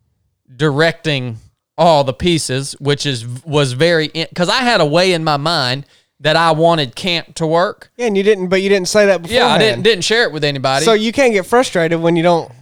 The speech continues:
Speaker 2: say what the objective
Speaker 1: <laughs>
Speaker 2: is.
Speaker 1: Well, I can get frustrated. I, I don't,
Speaker 2: Right.
Speaker 1: that, can't necessarily get justifiably frustrated.
Speaker 2: That's what I mean.
Speaker 1: But, you know, that, that was just the, what happened. And, and so I would, I had a,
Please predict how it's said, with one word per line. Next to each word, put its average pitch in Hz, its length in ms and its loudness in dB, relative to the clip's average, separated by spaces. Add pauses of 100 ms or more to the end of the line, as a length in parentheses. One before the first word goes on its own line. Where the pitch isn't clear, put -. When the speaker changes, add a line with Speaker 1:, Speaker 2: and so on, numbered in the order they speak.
(160)
Speaker 2:
say 202 380 0
what 196 140 2
the 190 100 2
objective 165 460 -2
Speaker 1:
<laughs> - 20 2
Speaker 2:
is. 160 240 0
Speaker 1:
Well, 233 120 4
I 185 120 2
can 370 380 -2
get 127 180 -6
frustrated. 170 480 2
I, 170 180 2
I 185 140 2
don't, 214 240 0
Speaker 2:
Right. 208 200 0
Speaker 1:
that, 180 80 -8
can't 226 220 2
necessarily 220 480 0
get 190 220 -2
justifiably 202 880 0
frustrated. 170 320 -2 (160)
Speaker 2:
That's 165 120 2
what 214 120 4
I 196 60 4
mean. 185 340 2 (160)
Speaker 1:
But, 190 260 2 (240)
you 202 140 0
know, 208 320 0
that, 185 380 -2
that 190 200 0
was 185 200 -4
just 202 300 -4
the, 151 120 0 (320)
what 190 300 -2
happened. 247 600 -6
And, 143 420 -2 (360)
and 165 260 -2
so 165 220 2
I 160 220 2
would, 160 260 -2 (160)
I 170 140 0
had 185 240 0
a, 156 160 -2